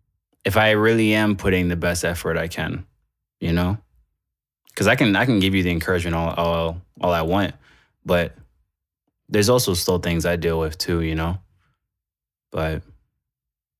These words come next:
mm, maybe the reason of being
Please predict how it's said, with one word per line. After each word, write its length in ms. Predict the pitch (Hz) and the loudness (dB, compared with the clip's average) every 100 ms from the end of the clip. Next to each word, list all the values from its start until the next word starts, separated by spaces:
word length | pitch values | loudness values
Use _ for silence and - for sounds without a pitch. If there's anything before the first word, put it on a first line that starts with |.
| - | -6
mm, 380 | 85 82 82 82 _ _ _ _ _ _ _ _ _ _ _ _ _ _ _ _ _ _ _ _ _ _ | -2 -2 -6 -10 _ _ _ _ _ _ _ _ _ _ _ _ _ _ _ _ _ _ _ _ _ _
maybe 260 | 101 104 107 | 0 2 4
the 100 | 101 | 4
reason 360 | 101 104 101 | 4 4 2
of 160 | 95 85 | 2 2
being 580 | 98 101 98 90 87 | 2 2 2 0 -2